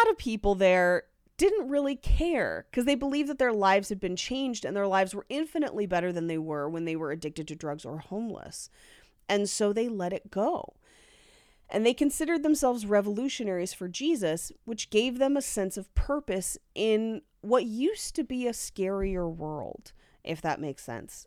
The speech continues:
It's, again, people meeting tangible needs. You know, if somebody is able to pull you, help pull you out of addiction or give you a place to live,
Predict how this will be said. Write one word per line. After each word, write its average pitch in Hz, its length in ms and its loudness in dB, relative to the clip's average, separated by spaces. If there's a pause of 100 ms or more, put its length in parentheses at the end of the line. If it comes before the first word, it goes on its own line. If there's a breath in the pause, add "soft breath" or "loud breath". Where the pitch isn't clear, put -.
It's, 233 100 -2
again, 320 440 2
people 277 280 -4
meeting 254 360 -2
tangible 214 580 -2
needs. 196 400 -6
You 190 80 -2
know, 175 140 2
if 190 80 -6
somebody 226 440 0
is 196 120 2
able 190 280 -2
to 185 120 -8
pull 190 340 -4
you, 185 380 -4
help 247 280 0 (140)
pull 220 320 2
you 196 200 -4
out 147 180 -4
of 135 80 -12
addiction 185 540 -2
or 160 420 -2 (320 soft breath)
give 214 100 0
you 247 80 0
a 214 40 -6
place 220 240 0
to 156 120 -6
live, 202 400 4